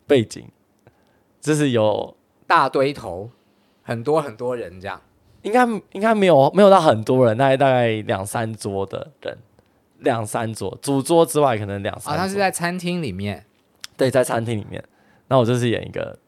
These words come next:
Speaker 1: 人头，在讲话，就是在，就是可能跟朋友聊天的人头。
Speaker 2: 那前面的主角是明星吗？
Speaker 1: 不是欸。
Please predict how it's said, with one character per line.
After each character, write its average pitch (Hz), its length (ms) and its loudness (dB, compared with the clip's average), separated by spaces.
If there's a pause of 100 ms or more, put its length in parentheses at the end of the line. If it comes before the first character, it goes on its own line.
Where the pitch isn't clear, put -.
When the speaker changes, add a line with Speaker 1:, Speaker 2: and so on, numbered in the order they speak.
(140)
Speaker 1:
人 - 200 -16
头， - 240 -20
在 151 120 6
讲 - 240 2
话， 107 260 -2 (140)
就 135 100 -6
是 131 180 -2
在， 107 400 0 (200)
就 101 100 -12
是 95 240 -12
可 - 80 -16
能 95 80 -14
跟 110 160 -8
朋 113 100 -8
友 92 120 -6
聊 - 180 -8
天 92 220 -14
的 - 180 -20
人 - 220 -12
头。 - 200 -20 (300)
Speaker 2:
那 175 100 -8
前 156 160 -8
面 151 140 -4
的 135 60 -4
主 120 160 -4
角 127 160 2
是 117 80 -6
明 95 200 -6
星 95 240 -10
吗？ 92 220 -12 (760)
Speaker 1:
不 101 140 -10
是 107 220 -4
欸。 - 220 -6